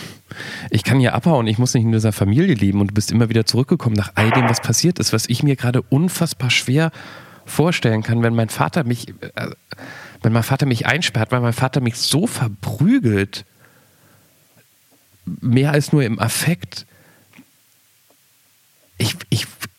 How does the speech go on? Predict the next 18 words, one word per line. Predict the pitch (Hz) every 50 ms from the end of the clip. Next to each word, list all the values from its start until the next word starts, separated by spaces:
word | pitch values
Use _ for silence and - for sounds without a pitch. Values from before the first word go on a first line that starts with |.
| _ - _ _ - -
ich | 147 220 247 - - - - -
könnte | - 160 147 135 131 117
meinem | 110 120 135 185 196
Vater | - 147 139 143 - 131 120
nicht | 123 135 147 -
mehr | 165 151 135
so | 123 123 123
in | 120
die | 117 -
Augen | 95 123 139 139
gucken | - 143 - 135 127
wie | 127
vorher | 117 - 131 131 139 139 127
oder | - - 123 120 117 - - -
irgendwie | - 131 135 131
so | 123 127
ein | 117
Vertrauensverhältnis | - 127 117 117 120 123 139 143 143 - - - -